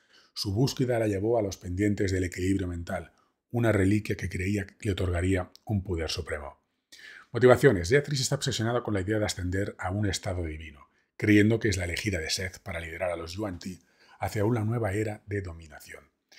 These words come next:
Ella ve a los dioses menores como meros escalones en su camino hacia la divinidad. Su deseo de poder la ha llevado a actos de gran crueldad y manipulación,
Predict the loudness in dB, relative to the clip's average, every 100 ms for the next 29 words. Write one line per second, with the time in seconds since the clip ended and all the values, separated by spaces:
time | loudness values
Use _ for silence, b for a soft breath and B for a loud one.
0 | B B 4 8 10 10 8 4 2 2
1 | 2 0 -2 -2 0 0 -2 -4 -2 0
2 | -2 -4 -6 -4 -4 -4 -8 -6 -4 -4
3 | -6 -12 -6 -6 -6 -10 -12 -10 -10 -10
4 | -18 -20 -14 -14 -14 _ B B B -8
5 | 0 2 4 4 4 4 2 4 2 2
6 | 0 0 -2 -4 -4 -6 -4 -4 -6 -6
7 | -6 -6 -8 -8 -8 -8 -10 -6 -6 -6